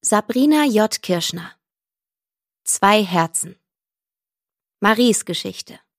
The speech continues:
Gelesen von Tabea Hilbert. Eine Produktion von Kids Audio im Hörbuch Hamburg Verlag.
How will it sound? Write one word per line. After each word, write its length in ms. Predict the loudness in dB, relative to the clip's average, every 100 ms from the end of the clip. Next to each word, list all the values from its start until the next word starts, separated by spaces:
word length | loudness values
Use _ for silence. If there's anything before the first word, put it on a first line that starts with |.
| _ _ _ _ _ _ _ _ _ _ _
Gelesen 560 | -6 -2 0 0 0 -2
von 240 | -2 -2
Tabea 460 | 0 -2 2 2 2
Hilbert. 560 | 2 -2 -4 -14 _ _ _ _ _ _ _ _ _ _ _ _ _ _
Eine 240 | -4 -2 -4
Produktion 680 | -2 2 2 0 0 0 0
von 220 | -2 -2
Kids 320 | -2 -2 2
Audio 500 | 2 2 0 -2 -4 _ _ _ _
im 260 | -4 -2 0
Hörbuch 480 | 0 0 -4 -8 -2
Hamburg 320 | 0 0 -6
Verlag. 480 | -10 -14 -14 -20